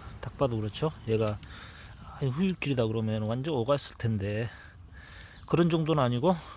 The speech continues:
뭐 옆폭은 일 센치가 넘어가는 것 같고. 자, 이 정도예요. 그냥, 자, 네. 음, 정말 요런 상태에서 빳빳하거나 이렇게 오가져 있다 그러면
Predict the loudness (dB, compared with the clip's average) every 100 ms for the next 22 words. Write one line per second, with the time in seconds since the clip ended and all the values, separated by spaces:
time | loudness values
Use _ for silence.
0 | -18 -20 -20 -18 -18 -6 0 2 2 0
1 | 0 0 2 2 2 0 0 0 -2 0
2 | 0 2 2 2 2 2 0 -4 -4 -4
3 | -4 -12 -18 -18 -18 -14 -8 -6 -2 -2
4 | -2 -4 -6 -10 -14 -16 -16 -14 -10 -6
5 | -6 -8 -12 -4 -2 -2 -4 -12 -14 -14
6 | -14 -14 -14 -10 -6 -4 -4 -6 -10 -10
7 | -2 2 2 0 -6 -12 -14 -16 -16 -2
8 | 0 0 -4 -18 -16 -14 -12 -12 -12 -12
9 | -12 -12 -12 -12 -12 -12 -14 -16 -18 -18
10 | -12 -10 -4 -2 -2 -4 -6 -6 -6 -6
11 | -6 -8 -2 0 2 0 0 2 4 4
12 | 4 -2 -2 -2 -4 0 2 2 0 -8
13 | -8 -4 0 2 0 -2 -4 -4 -2 0
14 | 0 0 -2 0 0 2 0 0 -2 -2
15 | -2 -4 -4